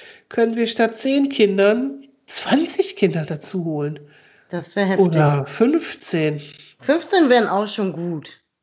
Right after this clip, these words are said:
Speaker 1: Ja.
Speaker 2: Eigentlich.
Speaker 1: Weil, also wir haben's jetzt ja gemerkt, ne, es hat natürlich vielen nicht gepasst, dass wir nur so wenig Plätze haben bei dem Ferienprogramm. Hm. Das kann ich nachvollziehen, aber wir machen ja die Schutzverordnung auch nicht.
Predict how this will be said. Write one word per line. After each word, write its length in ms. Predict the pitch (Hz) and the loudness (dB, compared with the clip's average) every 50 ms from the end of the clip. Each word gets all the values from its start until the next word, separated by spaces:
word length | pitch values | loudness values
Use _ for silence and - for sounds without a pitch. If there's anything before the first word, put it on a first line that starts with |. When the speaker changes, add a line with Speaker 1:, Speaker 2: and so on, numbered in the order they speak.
| _ _ _ - | _ _ _ -4
Speaker 1:
Ja. 560 | 240 208 220 269 302 285 269 151 139 143 - - - - _ _ _ _ - | 0 2 4 4 4 4 2 0 0 -4 -10 -14 -18 -20 _ _ _ _ -12
Speaker 2:
Eigentlich. 640 | - 160 160 160 151 147 - - 147 147 143 - | -10 -8 -8 -8 -10 -12 -14 -16 -16 -16 -16 -6
Speaker 1:
Weil, 240 | - 185 190 202 202 | 0 2 4 4 4
also 280 | 156 202 196 202 202 190 | 4 2 2 2 2 2
wir 120 | 196 175 | 2 4
haben's 200 | 180 214 247 - | 4 2 2 0
jetzt 160 | 285 254 254 | -2 -2 0
ja 60 | 233 214 | 0 0
gemerkt, 500 | 202 202 180 175 185 226 269 269 277 - | 0 0 0 0 2 0 0 -2 -4 -2
ne, 180 | 214 214 240 247 | -2 0 0 -2
es 160 | 226 226 - | -4 -4 -6
hat 140 | 208 156 165 | -6 -6 -6
natürlich 340 | 208 214 - 226 226 220 | -8 -6 -6 -6 -6 -6
vielen 240 | - - 233 233 233 | -4 -2 -2 0 0
nicht 180 | 226 220 220 - | -2 -2 -2 -2
gepasst, 400 | 214 196 - - 214 233 - - | -2 -2 0 -2 -6 -4 -4 -4
dass 160 | 208 208 - | -4 -4 -2
wir 100 | 220 220 | 0 2
nur 120 | 214 208 208 | 4 4 4
so 200 | 208 208 202 202 | 4 2 2 4
wenig 300 | 208 208 202 214 208 - | 4 2 2 0 -2 -4
Plätze 320 | - 208 208 208 - 127 | -4 -4 -4 -4 -6 -8
haben 220 | 123 95 101 92 - | -6 -6 -6 -6 -8
bei 100 | - - | -8 -10
dem 100 | 92 92 | -10 -10
Ferienprogramm. 680 | - 110 - - 104 - - 120 - - 80 - - - _ _ - - - - | -10 -10 -10 -12 -14 -16 -18 -18 -16 -14 -16 -16 -16 -20 _ _ -20 -20 -20 -20
Hm. 180 | - - 104 - - - - - - - - - - - - - - - - - - - - - | -16 -16 -14 -14 -16 -18 -18 -16 -16 -16 -16 -16 -16 -18 -16 -16 -16 -18 -18 -20 -20 -20 -12 -8
Das 260 | - 151 - - - | -6 -6 -6 -6 -4
kann 160 | - - 170 | 0 2 2
ich 120 | 185 185 185 | 2 2 2
nachvollziehen, 640 | 175 180 190 - 226 220 220 - - 247 254 233 208 | 2 0 2 2 0 0 0 2 2 2 2 2 2
aber 240 | 190 202 208 202 | 2 4 4 4
wir 100 | 208 208 | 4 4
machen 260 | 202 208 220 - 226 208 | 4 2 2 2 2 2
ja 120 | 190 185 | 0 0
die 120 | 180 - 190 | 0 0 -2
Schutzverordnung 760 | - - - - - - - 202 202 156 - - - 190 190 | -2 -2 -6 -10 -10 -6 -4 -2 -2 -2 -2 0 0 0 2
auch 260 | 196 214 208 208 - | 2 2 0 0 0
nicht. 280 | - 190 160 - - | -2 -2 -2 -2 -6